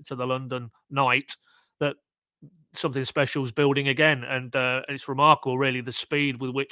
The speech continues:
Wagner has engineered this turnaround. But, um, you know, th-,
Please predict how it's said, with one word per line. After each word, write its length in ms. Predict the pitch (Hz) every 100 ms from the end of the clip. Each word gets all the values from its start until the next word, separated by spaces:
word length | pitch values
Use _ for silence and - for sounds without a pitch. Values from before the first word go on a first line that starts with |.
| - 135
Wagner 380 | 139 131 127
has 140 | 131 127
engineered 600 | 131 127 127 147 143 - _ _ _ -
this 140 | 143
turnaround. 680 | - 139 131 123 120 117 113 -
But, 180 | 135
um, 320 | 127 127 120 110 _ _ _ _ _ _ -
you 60 | 139
know, 120 | 127 -
th-, 140 | 156